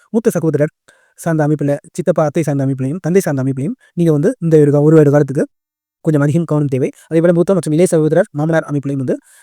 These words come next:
கொஞ்சம் கவனம் தேவை. அவர்கள் சார்ந்த பெனிஃபிட்ஸ் உங்களுக்கு கிடைக்கிறதுக்கான சாத்தியக்கூறுகள் சிறப்பாக உள்ளன.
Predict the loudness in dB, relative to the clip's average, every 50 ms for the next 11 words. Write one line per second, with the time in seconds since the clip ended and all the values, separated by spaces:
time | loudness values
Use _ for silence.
0 | _ -8 -6 -4 -4 -4 -4 -4 -4 -4 -4 -4 -2 -2 -2 0 0 0 0 0
1 | 0 2 2 2 0 0 0 0 0 0 -2 -2 -2 -2 -2 -2 -2 -4 -6 -6
2 | -6 -4 -4 -4 -4 -6 -8 -8 -6 -6 -4 -4 -4 -4 -6 -6 -6 -8 -8